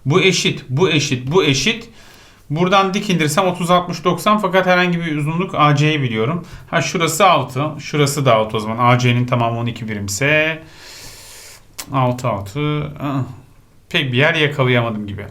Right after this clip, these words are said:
Ama bu sefer diklikten orta noktayı çizersem yine daha önceden öğrendiğim muhteşem üçlü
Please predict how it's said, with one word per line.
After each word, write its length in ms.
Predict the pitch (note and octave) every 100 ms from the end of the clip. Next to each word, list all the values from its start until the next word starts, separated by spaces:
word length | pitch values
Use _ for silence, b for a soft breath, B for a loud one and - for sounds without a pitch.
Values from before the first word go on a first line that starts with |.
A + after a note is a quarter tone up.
| -
Ama 320 | D#3 A2 G#2+ - - - b b b b b -
bu 120 | A#3+
sefer 460 | B3+ F#3 - A#2 C#3 B2+ A#2
diklikten 640 | C3+ C3+ D3 - - F3+ A#3+
orta 400 | G3 F3+ F3 A3+
noktayı 420 | A3 G#3+ F3+ D3+
çizersem 760 | - D#3+ F#3 D#3+ - A2+ C3 - - - _ b b b C#3+
yine 280 | G#3+ A3+
daha 260 | E3+ E3 B3+
önceden 360 | G#3 F3+ D#3+ C#3+
öğrendiğim 580 | C3 B2 A#2 B2 F3 B B B
muhteşem 640 | F3+ G3 - G#3+ - A3+
üçlü 380 | C#3+ C#3 A#2 G2